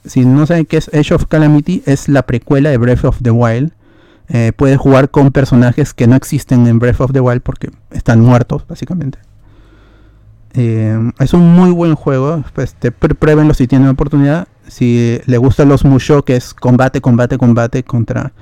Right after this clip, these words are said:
millones de enemigos, ahí cae un poco el, ahí el rendimiento, caen los, los frames en Nintendo Switch, ahí se va viendo ya las falencias de, de la consola, pero en general se juega bien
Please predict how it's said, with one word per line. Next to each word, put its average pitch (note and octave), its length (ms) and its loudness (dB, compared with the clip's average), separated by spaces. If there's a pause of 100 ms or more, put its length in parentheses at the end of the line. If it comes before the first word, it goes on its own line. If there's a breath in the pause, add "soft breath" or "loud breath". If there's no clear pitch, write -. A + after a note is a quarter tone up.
(360 soft breath)
millones D3+ 680 2
de C#3 80 2
enemigos, B2 680 -2 (100)
ahí D3 260 -6 (160)
cae F3+ 260 0
un E3+ 120 2
poco F3+ 380 -6
el, D#3 260 -4
ahí D3+ 220 -4
el D3+ 180 -2
rendimiento, C#3 720 0
caen C#3 320 -2
los, A#2+ 140 -4 (560 soft breath)
los A#2+ 540 -2
frames C#3 320 0
en B2 100 2
Nintendo B2 320 2
Switch, D3 280 -4
ahí B2 140 -2
se B2+ 160 -2
va B2 140 2
viendo A#2+ 280 0
ya A#2 140 -4
las A#2+ 200 -6
falencias A#2 520 -6
de, A#2 120 -4
de A#2 260 -6
la A2+ 100 -4
consola, B2+ 520 -4 (560 soft breath)
pero C#3+ 280 2
en C#3+ 160 4
general D#3+ 440 0
se C#3 280 -4
juega D3 400 -2
bien D3+ 360 -2